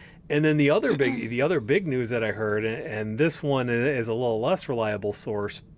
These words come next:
Speaker 1: but, um, we all know here in Michigan, there was a, a massive outbreak in Lansing, our state capital, tied to one of their restaurants. Again, not naming any names. They're, they've been all over the news, so you can go find that yourself.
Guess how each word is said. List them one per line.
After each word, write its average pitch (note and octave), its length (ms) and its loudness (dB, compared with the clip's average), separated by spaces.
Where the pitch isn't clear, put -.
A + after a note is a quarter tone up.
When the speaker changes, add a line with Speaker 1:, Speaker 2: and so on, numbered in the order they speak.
Speaker 1:
but, A2 320 -2
um, G#2+ 580 0
we C3 220 0
all D3 160 2
know C3+ 180 2
here C3 240 0
in A#2 80 -2
Michigan, B2+ 520 -2
there A2+ 120 0
was A2 160 0
a, A2+ 160 -2
a G2+ 80 -4
massive B2+ 500 -2
outbreak G#2+ 540 -4
in G2 160 -8
Lansing, C#3 520 -4
our A2 100 -14
state - 260 -12
capital, A#2 460 -4
tied A2 480 -6
to G#2 480 -6
one A2+ 400 -2
of G#2 120 -2
their G2+ 160 -4
restaurants. B2 680 -4
Again, G#2+ 220 -4
not G#2 200 -6
naming G#2+ 260 -2
any A2 140 -2
names. G2+ 320 -6
They're, G#2 160 -4
they've G#2 180 -2
been A2+ 140 0
all G#2 160 2
over G2 160 -2
the F#2+ 100 -6
news, F#2 240 -8
so G#2 100 -12
you G#2 80 -6
can G#2+ 100 -8
go G2 120 -6
find F#2+ 240 -8
that F#2 80 -8
yourself. B2 400 -6